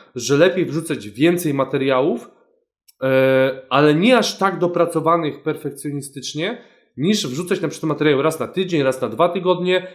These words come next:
ale, powiedzmy, tak, taki bardziej dopracowany. Oczywiście tu wiadomo, że zależy, kto co robi. Jeżeli ktoś jest na przykład kinematografem typowo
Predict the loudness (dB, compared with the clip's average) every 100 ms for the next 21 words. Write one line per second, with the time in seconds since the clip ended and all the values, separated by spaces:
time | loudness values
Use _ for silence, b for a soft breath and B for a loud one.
0 | -4 -2 2 0 2 2 2 0 -2 -4
1 | -4 -4 -6 -2 0 0 0 -4 -2 -2
2 | -2 0 0 -4 B B -8 -6 -2 0
3 | 4 4 4 2 2 4 4 4 4 2
4 | B -20 -20 _ 6 8 6 4 -2 0
5 | 2 2 -2 -4 -6 -8 -8 -8 -8 -6
6 | -8 -6 -4 -4 -2 -2 -2 -2 -6 -6
7 | -6 -2 0 -2